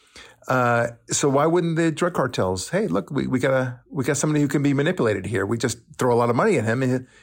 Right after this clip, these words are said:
he'll do our bidding." Well, that, I mean, i-, i-, if, if there's no such arrangement, he might as well be doing the, their arrangement, right? I mean,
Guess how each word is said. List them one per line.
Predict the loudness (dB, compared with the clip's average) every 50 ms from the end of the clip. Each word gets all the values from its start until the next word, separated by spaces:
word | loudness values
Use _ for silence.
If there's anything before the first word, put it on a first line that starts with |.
| _ _ -2
he'll | -2 0
do | 2 4
our | 4 4
bidding." | 4 2 2 2 0 -2 -6 -10 _ _ _ _
Well, | -4 -2 -2
that, | -2 -6 -8 -10 -6 -2
I | 0
mean, | 0 0 -2 -4 -12 -20 -16 -2 0
i-, | 0 0 0 -4 -10
i-, | -14 -16 _ _
if, | -4 -4 -4 -4 -4
if | -4 -4 0
there's | 2 2 2 2 2 2
no | 2 2 4 2
such | 2 0 0 0 0
arrangement, | 0 0 0 -2 -2 -4 -2 -4 -4 -4 -6 -6
he | -2 0 0
might | 2 2 2
as | 0 2 2
well | 0 0
be | 2 2 0 0
doing | 2 2 2 2 2 0 -2 -4 -10 -16 -20 _ _ _ _ _ _ _
the, | -10 -4 -2 -2 -2
their | -2 -2 -2 0 0 0 0
arrangement, | -2 -2 -4 -4 -6 -8 -10 -6 -2
right? | 0 0 2
I | 2
mean, | 0 0 -2